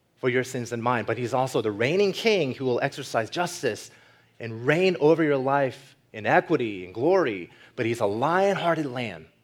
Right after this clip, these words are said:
and he's a lamb like lion. No other person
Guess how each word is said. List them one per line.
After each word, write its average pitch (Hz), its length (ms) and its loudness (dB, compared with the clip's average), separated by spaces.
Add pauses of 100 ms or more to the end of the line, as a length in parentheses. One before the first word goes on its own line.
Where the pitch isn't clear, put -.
(440)
and 113 100 -12
he's 117 140 -6
a 104 40 0
lamb 117 380 -4
like 117 220 -4
lion. 87 400 -12 (1040)
No 160 260 0
other 160 160 4
person 92 640 -6